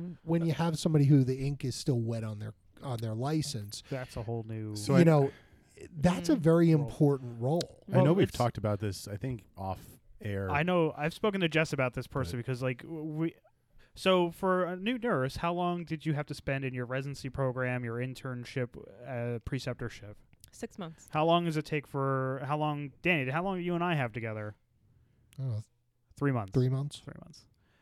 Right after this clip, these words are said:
Speaker 2: And
Speaker 4: And you're, you're honestly a lot more independent than I am.
Speaker 3: And my,
Speaker 4: which
Speaker 3: m-,
Speaker 1: Mm-hmm.
Speaker 3: my first partner when I was, when I was a new medic, my first partner was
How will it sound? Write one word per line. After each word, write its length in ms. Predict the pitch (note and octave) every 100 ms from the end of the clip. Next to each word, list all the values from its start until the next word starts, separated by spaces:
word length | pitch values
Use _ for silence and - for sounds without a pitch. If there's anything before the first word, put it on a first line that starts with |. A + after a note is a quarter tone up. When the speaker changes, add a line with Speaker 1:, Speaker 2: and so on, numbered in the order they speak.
| _ -
Speaker 2:
And 420 | D#3 D#3 D#3+ E3+
Speaker 4:
And 100 | A#3
you're, 140 | B3 G#3 _ _ - - _
you're 200 | G3+ A3
honestly 440 | A3+ G#3+ - G3+
a 60 | F3+
lot 160 | F#3 F#3
more 140 | E3+
independent 560 | E3+ D#3+ E3+ F3 D3 - - _
than 120 | E3
I 120 | C3+
am. 200 | A#2+ F3 - _ -
Speaker 3:
And 100 | A#2+
my, 100 | C3
Speaker 4:
which 100 | -
Speaker 3:
m-, 140 | B2 D#3+
Speaker 1:
Mm-hmm. 180 | D3+ F3+
Speaker 3:
my 180 | A2 B2+
first 340 | D#3+ C#3+ - -
partner 540 | C#3 D#3+ G#2+ F#2+ F2+
when 140 | F#2+
I 80 | G#2+
was, 340 | G#2 F#2 - - _
when 160 | B2 G#2+
I 80 |
was 140 | G2+ F#2+
a 40 |
new 160 | G2 G2
medic, 380 | G2 F#2+ F#2 -
my 80 |
first 260 | G2+ A2+ -
partner 240 | - B2
was 140 | G#2+